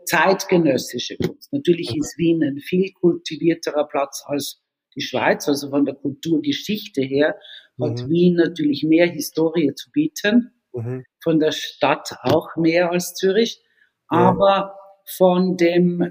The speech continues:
Speaker 1: ökonomischen Möglichkeiten für zeitgenössische Kunst war die Schweiz natürlich eigentlich immer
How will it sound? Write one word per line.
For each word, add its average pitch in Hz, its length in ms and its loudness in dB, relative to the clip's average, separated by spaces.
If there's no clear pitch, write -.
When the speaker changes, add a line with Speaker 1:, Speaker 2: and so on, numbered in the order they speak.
Speaker 1:
ökonomischen 185 880 0
Möglichkeiten 185 880 0
für 180 300 2
zeitgenössische 180 840 0
Kunst - 380 -4
war 151 160 4
die 175 120 2
Schweiz 147 440 0
natürlich 180 540 0
eigentlich 170 420 0
immer 175 360 2